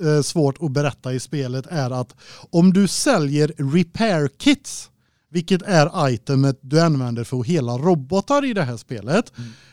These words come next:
Speaker 1: om du säljer dem så ökar du chansen att få bra saker inne i shoppen.
Speaker 2: Ja, och det är inte nog med det, utan de här repair kitsen kan du även hitta i de här skräphögarna.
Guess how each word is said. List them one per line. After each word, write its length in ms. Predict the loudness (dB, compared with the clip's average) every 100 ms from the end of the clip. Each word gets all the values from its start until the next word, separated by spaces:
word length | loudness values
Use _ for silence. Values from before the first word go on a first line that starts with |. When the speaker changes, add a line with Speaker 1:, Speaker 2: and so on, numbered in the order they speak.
| _
Speaker 1:
om 140 | 2
du 100 | 4
säljer 480 | 4 2 0 2 2
dem 380 | 4 4 2 -4 -12 _ _
så 240 | -2 -2 0
ökar 420 | 2 2 2 -4
du 120 | -2
chansen 760 | -4 0 0 0 -4 -4 -2 -2
att 120 | -4 -4
få 140 | -4
bra 420 | -2 -2 -2 -8
saker 720 | -6 -2 -2 -4 _ 0 0 0
inne 220 | -2 -2
i 460 | -4 -6 -6 -6 -8
shoppen. 400 | -8 -8 -10 -20 _ _
Speaker 2:
Ja, 160 | -20 -20 _
och 360 | -4 -4 -4 -10
det 60 | -4
är 60 | -2
inte 160 | -2
nog 120 | -4
med 240 | -2 -4 -4
det, 40 |
utan 200 | -6 -6
de 100 | -4
här 160 | -2 -2
repair 300 | -2 -2 -4
kitsen 340 | -6 -10 -10
kan 140 | -8 -6
du 80 | -6
även 200 | -8 -8
hitta 520 | -10 -10 _ -10 -10 -8
i 160 | -6
de 120 | -4 -4
här 180 | -4
skräphögarna. 680 | -4 -4 -4 -6 -8 -6 -6